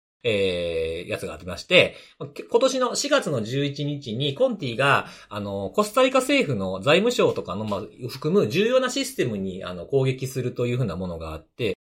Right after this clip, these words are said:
まあ、国内とかだったら、あの、身代金の金額がすごいことになってるみたいなので、いくつか日本語記事でも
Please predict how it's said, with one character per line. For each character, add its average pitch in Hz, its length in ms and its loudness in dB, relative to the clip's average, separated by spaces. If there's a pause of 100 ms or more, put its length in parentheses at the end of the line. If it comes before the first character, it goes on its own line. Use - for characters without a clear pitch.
(120)
ま 196 60 6
あ、 180 60 4
国 208 240 2
内 311 160 6
と - 80 4
か 143 100 4
だ 113 120 2
っ - 100 -14
た 117 80 0
ら、 104 80 2
あ - 20 -2
の、 98 80 -4
身 120 120 0
代 247 340 4
金 247 180 -2
の 240 140 2
金 226 200 2
額 220 220 6
が 202 100 8
す 151 180 -2
ご 175 140 6
い 190 40 6
こ 147 100 2
と 120 80 2
に 104 80 0
な 95 140 -2
っ - 80 -16
て 107 100 -6
る 101 80 -4
み 101 120 -4
た 98 100 0
い 95 80 0
な 95 60 -4
の 95 120 -4
で、 101 100 -4
い 143 80 -2
く 262 100 -4
つ 262 100 -12
か 254 100 4
日 240 100 4
本 240 180 6
語 233 120 6
記 233 100 0
事 160 120 0
で 117 80 2
も 98 180 0